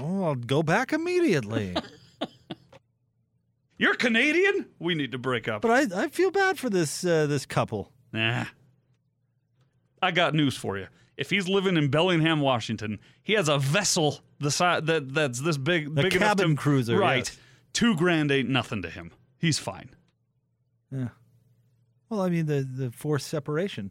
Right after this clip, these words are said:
Speaker 2: But let, let's
Speaker 1: The poor
Speaker 2: ask
Speaker 1: gal had to sacrifice fourteen days of her life for this whole thing.
Speaker 2: <laughs> Let's ask, uh, our listeners out there: Would you <laughs> sp-,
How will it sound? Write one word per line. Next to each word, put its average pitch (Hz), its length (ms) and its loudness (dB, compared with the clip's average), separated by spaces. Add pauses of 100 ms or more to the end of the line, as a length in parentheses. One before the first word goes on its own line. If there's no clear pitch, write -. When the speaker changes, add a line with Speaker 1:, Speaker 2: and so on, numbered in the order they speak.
(120)
Speaker 2:
But 151 140 2
let, 180 220 4
let's 185 240 2
Speaker 1:
The 208 60 4
poor 254 100 4
Speaker 2:
ask 202 80 2
Speaker 1:
gal 240 240 4
had 208 120 4
to 190 80 0
sacrifice 202 540 2
fourteen 208 440 2
days 202 260 2
of 185 80 -4
her 185 80 2
life 220 260 4
for 151 120 2
this 131 200 0
whole 135 140 2
thing. 120 320 0 (300)
Speaker 2:
<laughs> 170 300 -6
Let's 190 220 0
ask, 190 320 2
uh, 180 60 2
our 170 240 4
listeners 156 420 0
out 123 220 0
there: 117 180 0
Would 123 320 -4
you 240 180 2
<laughs> - 40 -2
sp-, - 580 -4